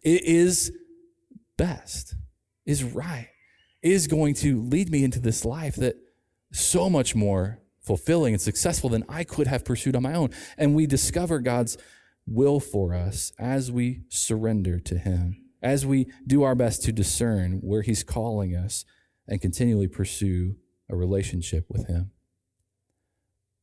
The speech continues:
That's what it means for us to begin with the right heart, to check our motives and get them in place, and pursue Christ as Lord and Savior, and then to continue pursuing that relationship,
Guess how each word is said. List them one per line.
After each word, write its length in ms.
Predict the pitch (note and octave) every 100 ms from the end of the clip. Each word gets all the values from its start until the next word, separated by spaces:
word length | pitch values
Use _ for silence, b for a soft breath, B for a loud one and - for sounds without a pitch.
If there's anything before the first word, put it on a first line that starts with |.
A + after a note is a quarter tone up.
| _ _ _ _ _
That's 200 | G#2+ -
what 100 | G#2
it 60 | F2
means 300 | G2 F#2+ -
for 280 | - E2 E2
us 420 | F2+ - - - _ _ _ _ _ _ _ _ _ -
to 80 | F#2
begin 300 | F#2 G#2 A#2+
with 200 | A#2+ -
the 80 |
right 200 | G#2+ A2
heart, 360 | G#2+ E2 E2+ C3 _ - - _ _ _ _ _ _ _ _ _
to 80 | -
check 240 | - A2+
our 100 | A#2+
motives 380 | A#2 F#2+ G2+ A2
and 80 | F#2+
get 100 | F#2
them 100 | G2
in 100 | G2+
place, 440 | - E2 F2+ - - b -
and 120 | G2
pursue 340 | F#2+ - A#2
Christ 420 | - F#2 E2+ E2
as 140 | F2+ F2
Lord 140 | E2
and 100 | E2
Savior, 400 | - E2+ E2 E2 - b -
and 200 | G2 G2+
then 260 | A2 G#2
to 100 | F#2
continue 640 | - F#2 - - B2 G#2+ E2
pursuing 480 | - - G2+ F2+
that 160 | E2 -
relationship, 680 | E2 E2 D#2+ E2 - F2